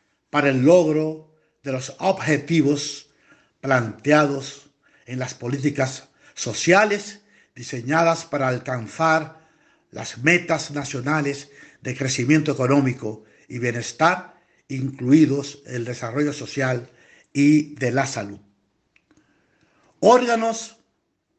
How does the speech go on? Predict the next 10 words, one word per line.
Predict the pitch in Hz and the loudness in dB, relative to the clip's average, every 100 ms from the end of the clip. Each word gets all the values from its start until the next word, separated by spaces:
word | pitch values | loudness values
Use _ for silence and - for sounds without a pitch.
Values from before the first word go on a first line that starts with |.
| _ | _
y | 160 | -2
dependencias | 170 - 151 135 196 190 - 147 151 - - _ _ _ _ _ _ | 0 4 4 4 4 2 -2 -4 -4 -6 -18 _ _ _ _ _ _
de | 131 | 2
la | 151 | 2
administración | 147 139 143 143 135 - 165 170 170 165 - _ _ _ _ _ _ | 2 0 -2 -2 -4 2 6 6 4 -4 -14 _ _ _ _ _ _
pública | 156 156 147 131 135 139 - _ _ - _ | 4 6 4 2 -2 -4 -8 _ _ -20 _
que | - 151 | 2 4
intervienen | 147 143 131 117 117 190 214 202 196 196 - | 4 2 2 2 2 6 6 4 -2 -6 -6
en | 135 123 | -6 -4
este | 151 147 143 135 139 - | -4 -4 -8 -6 -8 -12